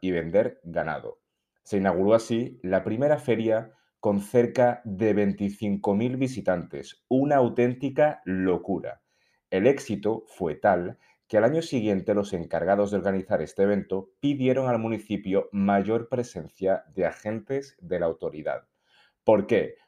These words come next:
Porque los sevillanos y sevillanas, con sus cantes y sus bailes, dificultaban los tratos mercantiles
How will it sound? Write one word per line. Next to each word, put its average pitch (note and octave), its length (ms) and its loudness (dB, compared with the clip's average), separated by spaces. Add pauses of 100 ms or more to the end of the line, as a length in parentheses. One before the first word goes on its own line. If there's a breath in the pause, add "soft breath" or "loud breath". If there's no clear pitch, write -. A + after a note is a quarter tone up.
(120)
Porque G2 280 2
los E2 160 -2
sevillanos A#2 720 0
y E2 100 -12
sevillanas, F#2+ 880 2
con F2 220 -4
sus E2 240 -12
cantes D#2+ 680 -2
y D#2 100 -12
sus G#2 260 -6
bailes, F2+ 540 2
dificultaban G2+ 1080 2
los G2+ 340 -2
tratos A2+ 360 0
mercantiles G2 880 -2